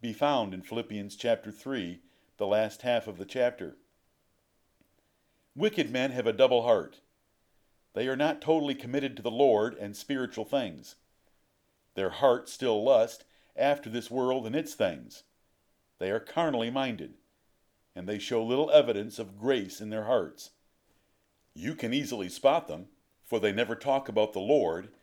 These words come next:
with the same passion as they talk about their own things. James warned twice about being double-minded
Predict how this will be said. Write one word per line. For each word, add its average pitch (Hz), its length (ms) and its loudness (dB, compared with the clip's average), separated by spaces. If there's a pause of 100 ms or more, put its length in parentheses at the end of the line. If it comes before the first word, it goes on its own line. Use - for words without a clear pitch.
(540)
with 117 120 -10
the 107 80 -10
same 156 300 -2
passion 101 500 0
as 98 120 -8
they 104 100 -2
talk 117 320 -2
about 113 280 0
their 120 160 -4
own 135 220 -2
things. 76 540 -6 (1400)
James 160 420 -2
warned 147 460 0
twice 92 460 2
about 104 280 2
being 117 300 -6
double-minded 110 760 0